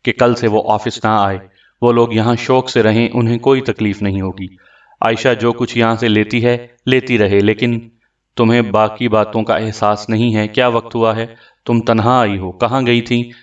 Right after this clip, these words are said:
इतना वक्त कहाँ गुजारा तुमने? घर के किसी फर्द को मालूम है?" आपके इन अल्फाज के जवाब में जो कुछ मैं कह सकती थी, अम्मी, वो मैं कभी नहीं कहूँगी। लेकिन आप मेरे बारे में गलत ना सोचें।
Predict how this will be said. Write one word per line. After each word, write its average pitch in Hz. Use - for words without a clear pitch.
इतना 123
वक्त 120
कहाँ 120
गुजारा 107
तुमने? 110
घर 104
के 113
किसी 120
फर्द 117
को 117
मालूम 113
है?" 127
आपके 110
इन 120
अल्फाज 110
के 113
जवाब 107
में 110
जो 110
कुछ 113
मैं 104
कह 110
सकती 113
थी, 107
अम्मी, 113
वो 113
मैं 113
कभी 113
नहीं 107
कहूँगी। 92
लेकिन 117
आप 113
मेरे 113
बारे 107
में 107
गलत 104
ना 101
सोचें। 98